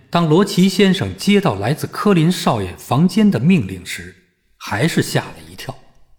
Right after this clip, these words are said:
这道命令要求他必须去外人从未见过的房间报到，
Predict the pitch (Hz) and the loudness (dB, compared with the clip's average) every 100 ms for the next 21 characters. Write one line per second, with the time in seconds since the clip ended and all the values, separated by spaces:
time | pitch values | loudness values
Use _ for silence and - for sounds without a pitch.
0 | _ _ _ _ _ _ - 160 139 139 | _ _ _ _ _ _ -2 2 4 4
1 | 139 110 104 120 139 135 104 104 107 104 | 4 2 0 2 0 0 -4 -4 -6 -6
2 | - _ 214 175 135 - 220 220 - - | -16 _ 2 4 2 2 2 2 -4 -2
3 | 131 170 147 98 107 135 - 107 170 226 | 0 0 -2 -2 -6 -6 -4 0 2 2
4 | 135 - 170 107 92 90 - 98 123 147 | 0 0 -2 -2 -6 -14 -12 -10 -4 -2
5 | 147 - - 120 - - - | -2 -4 -6 -10 -10 -20 -20